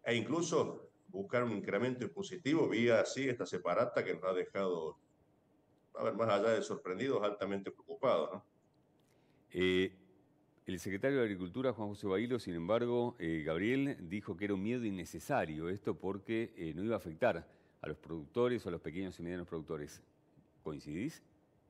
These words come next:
Speaker 1: No, en absoluto. Me parece una cuota de cinismo enorme.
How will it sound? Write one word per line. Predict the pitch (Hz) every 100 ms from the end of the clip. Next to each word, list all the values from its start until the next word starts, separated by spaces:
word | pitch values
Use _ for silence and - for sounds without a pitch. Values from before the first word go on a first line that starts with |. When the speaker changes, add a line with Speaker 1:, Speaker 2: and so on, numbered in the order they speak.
| _ _ _
Speaker 1:
No, | 110 104
en | 98
absoluto. | - 87 104 107 76
Me |
parece | 71 80 101 101
una |
cuota | - 98 95 92
de | 82
cinismo | - 90 98 95 90 82 - - - -
enorme. | 73 92 131 95 73 67